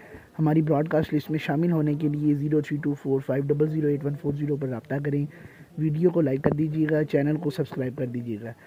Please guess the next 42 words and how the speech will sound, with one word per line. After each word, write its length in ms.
तो 280
सबसे 260
पहले 220
आपको 220
ये 120
बताता 320
चलूँ 300
कि 60
इसका 260
हमने 300
क्या 160
हिसाब 320
किताब 320
निकाला 280
है। 80
Total 260
Buys 240
Design 320
का 80
volume 360
है। 80
Wholesale 460
rate 360
जो 240
reseller 540
हैं 140
और 140
जो 140
shopkeeper 540
हैं, 160
कम 160
से 80
कम 220
half 580
eleven 480
suits 380
buy 220
करेंगे 380
तो 180
wholesale 380
rate 200
लगेगा 400